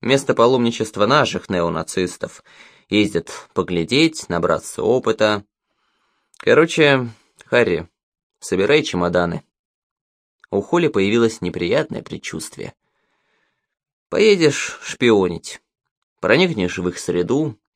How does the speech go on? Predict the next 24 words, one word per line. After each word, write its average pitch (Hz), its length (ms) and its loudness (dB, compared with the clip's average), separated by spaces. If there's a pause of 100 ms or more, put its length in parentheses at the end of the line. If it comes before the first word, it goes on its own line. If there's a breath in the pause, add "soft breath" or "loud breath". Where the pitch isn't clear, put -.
твою 92 220 4
легенду 90 460 2
уже 87 220 0
разрабатывают. 110 880 0 (580 loud breath)
Будь 208 220 2
готов 185 360 2
к - 60 -12
тому, 165 240 2
что 147 200 0
тебе 139 240 2
придется 135 480 0
побыть 120 380 0
там 98 160 0
какое-то 107 480 0
время. 107 500 2 (240)
Мы 98 140 -2
уже 92 260 2
попросили 95 560 0
наших 90 320 -4
шведских 90 540 -4
коллег 101 340 0
подыскать 90 460 -2
тебе 87 240 0
жилье». 85 500 -2